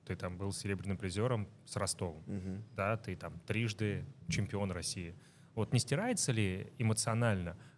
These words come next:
Speaker 1: ощущение от побед со временем? Ну вот хорошо,
Speaker 2: Не.
Speaker 1: первое чемпионство ярко, второе, наверное, менее ярко, третье, может быть, чуть-чуть, чуть-чуть уже не-, не-, нет таких ощущений
Speaker 2: Не знаю,
Speaker 1: или
Speaker 2: нет.
Speaker 1: нет?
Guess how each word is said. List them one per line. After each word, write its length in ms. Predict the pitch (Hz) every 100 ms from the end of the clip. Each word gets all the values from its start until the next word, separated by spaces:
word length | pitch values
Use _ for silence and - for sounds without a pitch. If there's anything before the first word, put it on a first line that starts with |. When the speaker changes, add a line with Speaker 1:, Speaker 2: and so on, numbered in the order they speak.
| -
Speaker 1:
ощущение 720 | 107 110 - 123 95 92 85
от 120 | -
побед 480 | 95 92 156 190 -
со 160 | - 101
временем? 380 | 92 92 85 80 - - - - - -
Ну 60 | 127
вот 80 | 113
хорошо, 260 | 123 101
Speaker 2:
Не. 80 | 87
Speaker 1:
первое 320 | 90 196 190
чемпионство 680 | 170 117 107 107 92 - 87 -
ярко, 560 | 104 117 92 - 90 - -
второе, 640 | - 117 165 190 127 101 -
наверное, 360 | 107 127 131
менее 400 | 123 127 110 98
ярко, 380 | 90 90 82 -
третье, 560 | - 131 185 175 117 92 - - - -
может 260 | 110 120
быть, 340 | 117 120 - - - - -
чуть-чуть, 260 | 120 120 - - - - - - - -
чуть-чуть 260 | 131 147
уже 160 | 147 123
не-, 100 | 139
не-, 160 | 131 143
нет 180 | 147 127
таких 220 | 98 -
ощущений 240 | - -
Speaker 2:
Не 40 | 190
знаю, 160 | 226 143
Speaker 1:
или 40 | 143
Speaker 2:
нет. 180 | - -
Speaker 1:
нет? 180 | -